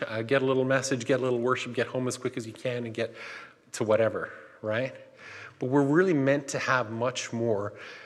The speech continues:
in terms of our lives in common when we get to after-church coffee. Um, that's not just about us being a hip, cool church where we're gonna drink a little coffee after the service, and,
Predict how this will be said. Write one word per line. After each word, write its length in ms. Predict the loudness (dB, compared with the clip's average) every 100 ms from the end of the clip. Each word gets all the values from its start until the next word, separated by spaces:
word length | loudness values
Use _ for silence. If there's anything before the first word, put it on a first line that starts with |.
| -4
in 100 | -4
terms 260 | 2 2 4
of 100 | 4
our 120 | 4
lives 420 | 6 4 4 2
in 100 | 0
common 460 | -4 -2 2 2 4
when 100 | 2
we 100 | 0
get 280 | 0 0 2
to 140 | 0
after-church 720 | 0 -4 -2 -4 0 -2 -2
coffee. 560 | -2 -2 -2 -6 -10 -12 -18 -20 -16 -16 -16 _
Um, 400 | 4 4 2 -4 -10 -18 -20 -16
that's 360 | 0 0 2 0
not 260 | 2 2
just 220 | -2 -4 0
about 260 | 2 2
us 160 | 0 -4
being 260 | -4 -4
a 20 | -4
hip, 360 | -4 -4 -6
cool 260 | -6 -4 -4
church 400 | -2 -2 -2 -4
where 120 | -4
we're 160 | -4 -4
gonna 220 | -6 -6
drink 240 | -6 -4
a 40 | -4
little 140 | -4
coffee 420 | -2 -2 0 -2
after 220 | -4 -4
the 100 | -6
service, 500 | -2 0 0 -2 -4
and, 140 | -6